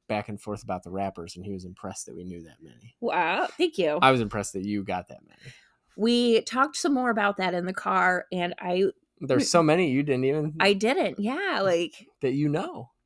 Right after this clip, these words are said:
Speaker 2: we could go for part two sometime.
Speaker 1: Sometime.
Speaker 2: Sometime.
Speaker 1: All right.
Speaker 2: Yep.
Speaker 1: Do you have a random fact for us?
Speaker 2: I do. So, you know, I'm into science. This one is,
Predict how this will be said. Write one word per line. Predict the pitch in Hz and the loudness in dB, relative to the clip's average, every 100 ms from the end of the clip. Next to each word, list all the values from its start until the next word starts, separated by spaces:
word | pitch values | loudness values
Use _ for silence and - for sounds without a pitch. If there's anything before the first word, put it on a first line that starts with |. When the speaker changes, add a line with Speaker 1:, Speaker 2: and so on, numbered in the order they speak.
| - - | -16 -8
Speaker 2:
we | - | -6
could | - 220 - | -2 -4 -2
go | 180 190 | -4 -2
for | 196 | -2
part | 208 202 - | -2 -2 -2
two | 233 339 247 233 - | -2 -2 -4 -8 -10
sometime. | - - 190 - - 202 _ | -10 -10 -10 -10 -10 -12 _
Speaker 1:
Sometime. | - 151 139 131 127 _ | -14 -14 -12 -16 -18 _
Speaker 2:
Sometime. | - - 104 - - 208 - - - _ - - - | -14 -10 -8 -8 -8 -6 -6 -8 -16 _ -20 -20 -6
Speaker 1:
All | 120 | 0
right. | 117 110 - - _ _ _ 220 | 2 0 -6 -20 _ _ _ -6
Speaker 2:
Yep. | 208 - - | -6 -6 -4
Speaker 1:
Do | 135 | 2
you | 135 | 4
have | 151 | 4
a | 156 | 4
random | 123 123 131 127 | 4 4 2 0
fact | - 113 110 - | 0 2 2 -2
for | - 80 58 | -14 -12 -10
us? | - - - - - | -10 -14 -14 -20 -6
Speaker 2:
I | 190 175 175 | -4 -4 -4
do. | 180 190 165 - - 202 - _ _ - | 2 6 6 4 -4 -6 -8 _ _ -10
So, | - - 165 - 185 _ _ _ _ _ _ - - - _ | -6 -4 -6 -8 -14 _ _ _ _ _ _ -18 -18 -20 _
you | 220 202 | -2 -2
know, | 175 180 202 _ _ _ | 0 -4 -6 _ _ _
I'm | 202 190 | 0 2
into | 208 | 0
science. | 269 269 233 220 226 311 - - | -2 0 0 0 -2 -4 -8 -10
This | 269 214 - | -6 -4 0
one | 220 | 0
is, | 214 214 | 0 0